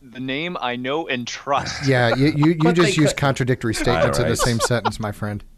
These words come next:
Speaker 3: Never mind.
Speaker 1: Sorry, I know that was a wonderful speech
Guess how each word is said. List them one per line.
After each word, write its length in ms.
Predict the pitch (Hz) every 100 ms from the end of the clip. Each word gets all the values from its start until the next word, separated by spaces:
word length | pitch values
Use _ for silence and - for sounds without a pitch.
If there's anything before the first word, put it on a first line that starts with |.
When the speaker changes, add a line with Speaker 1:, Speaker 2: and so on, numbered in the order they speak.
| _ _ _ - -
Speaker 3:
Never 240 | 82 85 78
mind. 420 | 64 57 50 - -
Speaker 1:
Sorry, 280 | - 156
I 120 | 139 139
know 160 | 160
that 160 | 170 156
was 140 | 139
a 60 | 123
wonderful 600 | 107 113 120 139 135 147
speech 460 | - 120 113 -